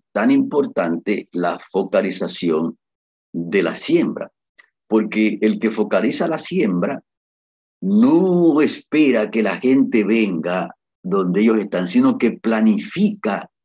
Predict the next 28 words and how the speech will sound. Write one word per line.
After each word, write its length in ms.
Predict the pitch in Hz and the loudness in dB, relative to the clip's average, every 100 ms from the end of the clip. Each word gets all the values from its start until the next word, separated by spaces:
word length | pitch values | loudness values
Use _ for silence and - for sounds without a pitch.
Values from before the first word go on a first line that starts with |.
| _ _ | _ _
ir 280 | - 165 143 | -2 0 0
donde, 540 | 101 110 117 123 113 - _ _ _ | -2 2 4 4 2 -4 _ _ _
donde 440 | 92 113 107 107 | 0 2 4 2
ellos 220 | 160 190 | 2 2
están. 420 | 127 - 98 69 69 | 0 -4 -6 -6 -12
O 140 | - | -14
sea, 220 | - - - - | -12 -10 -6 -6
no 240 | 180 180 | -4 -4
espera 280 | 220 - 180 | -2 2 2
que 80 | 170 | 2
vengan 320 | 147 165 151 | 2 4 4
donde 200 | 123 113 | 4 4
nosotros, 360 | 95 92 87 - | 2 0 -2 -2
sino 220 | 92 87 | -2 -2
si 140 | - | -2
nosotros 340 | 98 85 104 139 | -4 -2 0 2
vamos 220 | 165 160 | 4 4
donde 340 | 135 104 90 | 6 6 6
ellos, 300 | 101 78 73 | 4 0 -8
con 180 | - 78 | -4 -2
un 160 | 92 101 | 0 0
plan 200 | 113 113 | 2 2
organizado, 760 | 110 87 73 - 101 104 92 | 2 0 -2 0 2 2 0
sencillo, 720 | 87 82 73 - 104 92 90 90 _ _ _ _ _ _ _ | 0 -4 -4 0 2 4 0 -2 _ _ _ _ _ _ _
para 280 | 92 92 92 | 2 2 2
presentarle 1040 | 110 110 117 90 90 95 90 82 85 - _ _ _ _ - | 2 4 2 0 0 0 0 0 -2 -4 _ _ _ _ -2
el 160 | 87 | 2
evangelio, 800 | 92 104 104 90 76 85 95 - | 2 2 0 0 0 0 0 -2